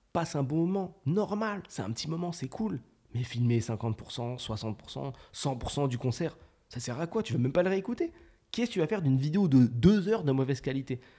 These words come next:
Je suis allé voir sur YouTube. Tu tapes concert Beyoncé avec le nom de son dernier album. Elle y est, la vidéo en H D. Il y a un mec qui est venu avec du vrai matos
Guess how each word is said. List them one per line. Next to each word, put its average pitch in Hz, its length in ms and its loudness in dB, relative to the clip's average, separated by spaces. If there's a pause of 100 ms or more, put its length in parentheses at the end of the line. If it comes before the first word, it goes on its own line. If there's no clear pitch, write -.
Je - 60 -14
suis 143 80 2
allé 135 100 8
voir 131 180 4
sur 120 140 -4
YouTube. 151 300 -4 (460)
Tu - 140 -18
tapes - 320 -6
concert 127 420 -2
Beyoncé 107 560 -2 (320)
avec - 220 -8
le 104 80 0
nom 107 100 0
de 104 60 0
son 101 160 -4
dernier 95 280 -4
album. 135 380 -4 (380)
Elle 285 180 8
y 330 40 6
est, 339 60 6
la 269 120 8
vidéo 190 380 4
en 165 120 2
H 143 100 -4
D. 139 120 -4 (400)
Il 120 80 0
y - 20 6
a 127 60 4
un 131 60 2
mec 143 180 2
qui 120 120 0
est 104 40 0
venu 202 340 -2
avec 113 180 0
du 110 120 -4
vrai 117 200 -2
matos 120 520 -2